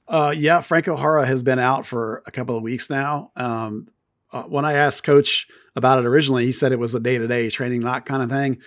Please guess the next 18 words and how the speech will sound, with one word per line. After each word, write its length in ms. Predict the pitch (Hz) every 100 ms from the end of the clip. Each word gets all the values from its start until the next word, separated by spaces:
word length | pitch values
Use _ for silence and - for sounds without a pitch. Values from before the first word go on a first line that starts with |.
| - - -
but 120 | 127
then 140 | 139 135
he 60 |
didn't 400 | 139 139 131 - _ _ _ -
he 100 | 135 139
hasn't 200 | 143 127
tra-, 260 | 139 139 143
done, 200 | 143 131
done 160 | 139 139
anything 180 | 127
since 260 | 117 131 127
then. 340 | 120 104 107 -
And, 180 | 117 120
um, 240 | 117 113
just 200 | 151 139
the 100 | 143
other 120 | 127
day, 400 | 123 135 123 113